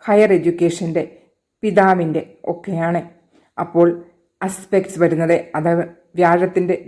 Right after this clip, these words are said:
ദൃഷ്ടി വരുന്നത് ഒന്നില്, മൂന്നില്, അഞ്ചിലാണ്. അപ്പോൾ ഈ കാര്യങ്ങൾ കൊണ്ട് നിങ്ങൾക്ക് എന്തെല്ലാം ഫലങ്ങളായിരിക്കും കിട്ടുക? ഈ സമയം കൂടുതൽ ലാഭം കിട്ടുന്നത്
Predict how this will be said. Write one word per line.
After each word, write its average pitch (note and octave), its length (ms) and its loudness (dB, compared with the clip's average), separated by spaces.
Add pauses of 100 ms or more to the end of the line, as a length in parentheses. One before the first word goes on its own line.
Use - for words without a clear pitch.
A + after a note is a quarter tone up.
(120)
ദൃഷ്ടി F#3+ 380 -8 (200)
വരുന്നത് E3+ 380 0 (580)
ഒന്നില്, F#3 340 0 (320)
മൂന്നില്, F#3+ 380 2 (320)
അഞ്ചിലാണ്. E3+ 560 0 (800)
അപ്പോൾ F3+ 240 -2 (200)
ഈ - 20 0 (120)
കാര്യങ്ങൾ E3 500 2
കൊണ്ട് E3 200 0 (200)
നിങ്ങൾക്ക് E3+ 400 -2 (180)
എന്തെല്ലാം E3 480 0
ഫലങ്ങളായിരിക്കും D#3+ 800 0
കിട്ടുക? E3 260 -2 (680)
ഈ A3+ 40 4 (140)
സമയം G#3 280 4 (540)
കൂടുതൽ G#3 340 4 (220)
ലാഭം F#3+ 360 2
കിട്ടുന്നത് D#3+ 380 -4